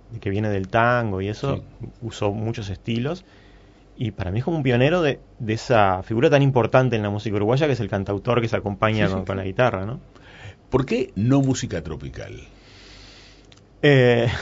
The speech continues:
Speaker 1: <laughs> es una pregunta que me han hecho. Pri-, pri-, la primera respuesta es que yo no pensé en géneros cuando hice el, el libro, porque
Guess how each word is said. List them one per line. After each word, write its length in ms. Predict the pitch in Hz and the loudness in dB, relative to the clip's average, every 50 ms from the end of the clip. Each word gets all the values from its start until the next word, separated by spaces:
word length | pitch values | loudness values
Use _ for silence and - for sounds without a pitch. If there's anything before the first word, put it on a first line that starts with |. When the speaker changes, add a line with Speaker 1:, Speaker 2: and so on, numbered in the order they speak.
| - - - - - - - - - | -10 -12 -14 -14 -16 -18 -20 -20 -20
Speaker 1:
<laughs> 640 | - - - - - - - - - - - - - | -20 -20 -20 -20 -20 -20 -20 -20 -20 -20 -20 -10 -6
es 160 | - 165 175 | -4 -2 2
una 140 | 185 175 170 | 4 4 4
pregunta 360 | 151 156 156 165 175 175 160 | 4 4 4 4 4 4 2
que 100 | 151 135 127 | 4 2 2
me 80 | 127 | 4
han 60 | 127 131 | 4 4
hecho. 260 | 127 117 - 117 101 | 4 2 2 0 0
Pri-, 140 | 117 - - | 0 -2 -4
pri-, 300 | - 135 - 131 139 - | -6 -8 -6 -6 -4 0
la 100 | 139 131 | 2 2
primera 260 | 131 135 156 208 233 233 | 4 4 4 4 4 2
respuesta 360 | 220 - - - 214 - 262 | 2 2 2 2 2 0 -2
es 60 | - | -4
que 120 | - 160 | -4 -2
yo 140 | 135 151 165 | 0 2 4
no 160 | 165 175 170 | 4 4 4
pensé 440 | 170 143 131 127 - - 151 165 160 - | 4 2 2 2 2 2 0 0 0 0
en 180 | - 120 110 104 | -2 -2 -2 -2
géneros 560 | - - 143 135 123 113 101 90 85 82 - - | -2 2 2 4 4 2 0 -2 -4 -8 -12 -10
cuando 280 | - 95 95 92 95 | -8 -6 -4 -4 -4
hice 240 | 92 92 - - 101 | -6 -8 -8 -10 -8
el, 380 | 95 92 90 87 90 92 - 135 - - _ - - - - - - - - - - _ - - - - - - - - | -8 -8 -8 -8 -10 -12 -14 -16 -20 -20 _ -20 -20 -20 -20 -20 -20 -20 -20 -20 -20 _ -20 -20 -20 -20 -20 -20 -20 -10
el 180 | - 110 95 95 | -6 -4 -2 0
libro, 520 | 101 113 120 123 135 147 160 165 - - - - | 0 2 2 4 4 4 2 2 0 -6 -10 -8
porque 640 | - - - - - 101 95 95 95 95 98 - - | -6 -6 -6 -4 -2 -2 0 0 0 -2 -4 -4 -8